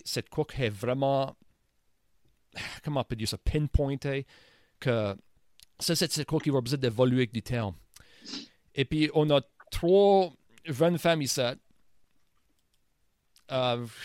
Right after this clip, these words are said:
et puis, il y en a beaucoup à dire. On va commencer, euh, avec, euh, Vicky DeVoe. Euh,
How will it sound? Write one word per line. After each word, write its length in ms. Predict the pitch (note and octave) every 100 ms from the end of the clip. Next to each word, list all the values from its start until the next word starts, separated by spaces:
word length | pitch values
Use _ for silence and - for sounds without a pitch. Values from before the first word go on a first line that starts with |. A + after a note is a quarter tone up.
| -
et 80 |
puis, 500 | C3+ - C3+ B2 A#2 - - -
il 60 |
y 40 | C3
en 120 | C3
a 60 | B2
beaucoup 340 | C3+ C3 D#3
à 60 | C#3+
dire. 320 | C#3 A#2+ G2+ - _ _ _ -
On 80 |
va 180 | A#2 A#2+
commencer, 640 | - C#3 C3+ C#3 - C#3+ C#3
euh, 240 | A#2+ A2 G#2+ - -
avec, 300 | B2+ C3 B2
euh, 80 | A2+
Vicky 320 | G#2+ D3 C#3+
DeVoe. 520 | B2 C3 C3+ A#2+ G2 F#2+ _ -
Euh, 220 | A2+ G#2+